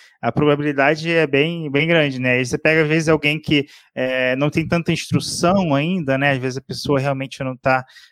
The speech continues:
é, não é muito instruída com relação a isso, ela acaba realmente caindo com certa facilidade. Uma dica,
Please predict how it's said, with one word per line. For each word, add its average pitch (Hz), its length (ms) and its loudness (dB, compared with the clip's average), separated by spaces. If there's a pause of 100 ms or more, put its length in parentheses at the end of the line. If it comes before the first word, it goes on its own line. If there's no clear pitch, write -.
(140)
é, 117 400 -2
não 127 140 0
é 139 80 6
muito 139 260 0
instruída 139 480 0
com - 140 -10
relação 135 360 -2
a 131 80 0
isso, 175 320 -2
ela 131 140 4
acaba 143 300 0
realmente 160 400 -2
caindo 151 360 -4 (400)
com 156 120 -2
certa 160 340 0
facilidade. 165 760 0
Uma 196 160 2
dica, 226 360 -2